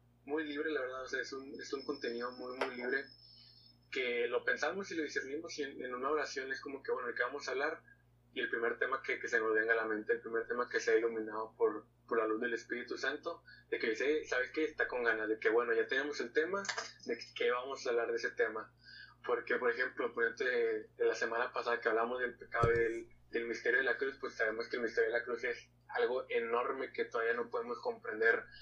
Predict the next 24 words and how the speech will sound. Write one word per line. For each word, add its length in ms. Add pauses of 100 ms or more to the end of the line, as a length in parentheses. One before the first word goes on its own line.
(280)
bien, 300
pero 360 (640)
pues 200
en, 140
en 180
plática 400
junto 260
tam-, 300
también 240
con, 320
con 200
Emi 180
que 100
nos 140
acompañó 520
fue 320
que, 160
bueno, 260
¿sabes 220
qué? 100
¿Por 160
qué 100
no 100
mejor, 420